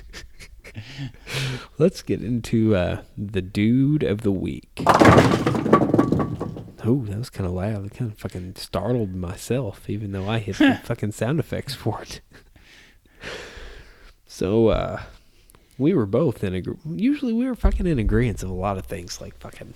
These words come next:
Speaker 1: the dude of the week and shit like that. But, you know, this, uh, idea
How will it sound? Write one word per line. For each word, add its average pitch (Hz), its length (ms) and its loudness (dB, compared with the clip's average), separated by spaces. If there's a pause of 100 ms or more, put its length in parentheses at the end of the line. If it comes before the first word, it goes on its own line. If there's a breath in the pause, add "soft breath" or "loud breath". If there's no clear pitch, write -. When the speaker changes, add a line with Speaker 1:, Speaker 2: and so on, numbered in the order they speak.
(760 loud breath)
Speaker 1:
the - 80 -12
dude 95 240 -2
of 92 60 -2
the 87 60 -2
week 95 260 -2
and 90 120 -8
shit - 200 -6
like - 180 -14
that. 92 300 -10
But, - 160 -14 (880)
you 135 100 0
know, 123 140 2
this, 147 320 2
uh, 98 300 2
idea 104 580 0